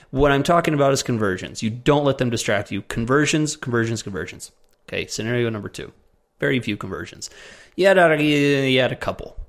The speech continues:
but not really anything to brag about, okay? So Amanda's new.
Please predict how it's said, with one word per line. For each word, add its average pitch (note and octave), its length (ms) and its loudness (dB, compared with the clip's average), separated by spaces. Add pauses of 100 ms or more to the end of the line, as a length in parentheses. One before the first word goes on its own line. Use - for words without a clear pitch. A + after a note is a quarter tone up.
but E3 280 2
not D3 240 2
really C3+ 240 4
anything B2+ 260 0
to A2 60 -6
brag G2 260 -2
about, - 320 -14
okay? C#3+ 380 2 (240)
So C3+ 480 4
Amanda's C#3+ 380 2
new. C3 320 2